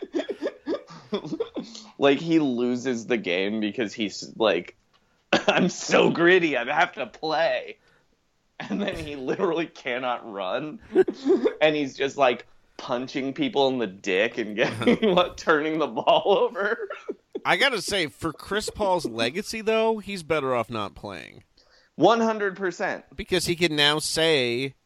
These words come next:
Speaker 2: he would have beat the Warriors if he hadn't gotten hurt.
Speaker 1: Yeah, which Doc Rivers has already said for him
Speaker 2: And
Speaker 1: several times.
Speaker 2: you've gotta have an asterisk on that, right?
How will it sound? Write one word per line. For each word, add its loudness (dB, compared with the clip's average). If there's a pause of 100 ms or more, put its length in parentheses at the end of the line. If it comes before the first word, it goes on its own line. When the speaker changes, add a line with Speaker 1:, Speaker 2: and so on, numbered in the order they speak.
(140)
Speaker 2:
he -2
would 4
have 2
beat -12
the -16
Warriors -16
if -14
he -8
hadn't -4
gotten -8
hurt. -10 (560)
Speaker 1:
Yeah, 0
which -6
Doc -4
Rivers -10
has -10
already -6
said -6
for -8
him -16
Speaker 2:
And -18
Speaker 1:
several -4
times. 0
Speaker 2:
you've -4
gotta 6
have 4
an -2
asterisk -2 (180)
on -18
that, -18
right? -6